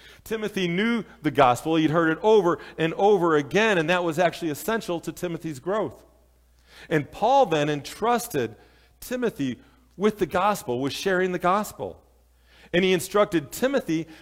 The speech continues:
to pass that entrusting on to others. But not just to anyone. Timothy was to entrust faithful men who would be able to teach others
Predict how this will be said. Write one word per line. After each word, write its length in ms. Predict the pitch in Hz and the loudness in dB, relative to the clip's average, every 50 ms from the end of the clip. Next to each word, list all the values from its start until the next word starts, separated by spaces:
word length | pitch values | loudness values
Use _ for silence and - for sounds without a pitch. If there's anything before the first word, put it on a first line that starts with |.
| - _ - | -20 _ -8
to 140 | - 175 | -8 -8
pass 380 | - - - 180 180 185 180 - | -8 -6 -4 0 0 0 0 -2
that 260 | - 180 170 160 156 | -6 -6 -4 -2 -2
entrusting 840 | 156 151 143 - - - - 226 240 220 - - - 139 135 143 139 - _ _ _ _ _ _ _ _ _ _ _ _ _ - | -2 -4 -6 -8 -10 -6 -4 -2 -2 -2 -4 -8 -8 -8 -8 -8 -12 -16 _ _ _ _ _ _ _ _ _ _ _ _ _ -6
on 160 | 143 143 143 | -4 -4 -4
to 120 | 139 - 156 | -4 -6 -6
others. 500 | - 165 196 190 113 - - - - - _ _ _ _ _ _ _ _ _ _ _ _ _ _ _ _ _ _ _ _ _ _ _ _ _ _ _ _ _ _ _ _ _ _ _ - | -4 -4 -4 -4 -6 -12 -14 -20 -20 -20 _ _ _ _ _ _ _ _ _ _ _ _ _ _ _ _ _ _ _ _ _ _ _ _ _ _ _ _ _ _ _ _ _ _ _ -14
But 120 | - 117 | -12 -8
not 180 | 147 165 180 175 | -6 -6 -8 -6
just 200 | - 196 - - | -8 -10 -8 -8
to 140 | - - 156 | -10 -8 -8
anyone. 420 | 170 185 165 135 101 82 76 71 73 _ _ _ _ _ _ _ _ _ _ _ _ _ _ _ _ _ _ _ _ _ _ _ _ _ _ _ _ _ - | -8 -8 -8 -10 -12 -16 -18 -20 -20 _ _ _ _ _ _ _ _ _ _ _ _ _ _ _ _ _ _ _ _ _ _ _ _ _ _ _ _ _ -18
Timothy 460 | - - 220 233 220 196 - - 147 | -14 -12 -10 -10 -10 -12 -10 -8 -6
was 220 | 139 143 143 139 143 | -2 0 -2 -2 -2
to 200 | - - 151 143 | -6 -6 -4 -4
entrust 500 | 135 135 - - 143 143 135 135 - - - - _ - - | -4 -6 -6 0 2 2 2 2 0 -8 -18 -20 _ -6 -2
faithful 480 | 180 185 214 208 208 - 208 214 214 | 0 0 0 0 -4 -2 0 0 0
men 440 | 190 170 151 135 127 127 123 127 123 - - - - _ _ _ | 0 0 0 0 2 0 -2 -4 -8 -14 -20 -20 -20 _ _ _
who 120 | - 139 | -2 0
would 120 | 139 135 123 | 0 0 0
be 180 | 131 139 139 - | -2 -6 -4 -2
able 300 | 147 156 156 147 151 147 | -2 -2 -2 -2 -6 -10
to 120 | - - 139 | -8 -10 -12
teach 360 | - - - 143 131 - - - | -12 -10 -10 -10 -10 -12 -10 -6
others 440 | 127 120 107 113 110 110 107 - - | -6 -4 -4 -4 -4 -6 -8 -14 -20